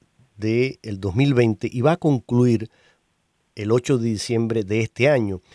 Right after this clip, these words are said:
Recuerden la carta apostólica Patris Corde, Corazón de Padre, con la que el Papa Francisco declaraba este año, digamos,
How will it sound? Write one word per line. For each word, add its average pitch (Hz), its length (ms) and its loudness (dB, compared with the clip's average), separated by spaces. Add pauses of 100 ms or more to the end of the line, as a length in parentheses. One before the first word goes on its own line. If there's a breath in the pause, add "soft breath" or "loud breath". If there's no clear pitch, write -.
(400 soft breath)
Recuerden 123 720 0 (460 soft breath)
la 98 160 -8
carta 117 380 0
apostólica 117 880 -2 (160)
Patris 117 500 -2
Corde, 131 560 -2
Corazón 113 580 -2
de 107 140 -2
Padre, 107 500 -2 (380 soft breath)
con 110 220 -2
la 110 80 0
que 127 400 -6 (800)
el 98 120 -16
Papa 117 240 0
Francisco 123 640 -4 (840 soft breath)
declaraba 113 560 2
este 117 420 -4 (460)
año, 120 440 0 (720)
digamos, 120 520 2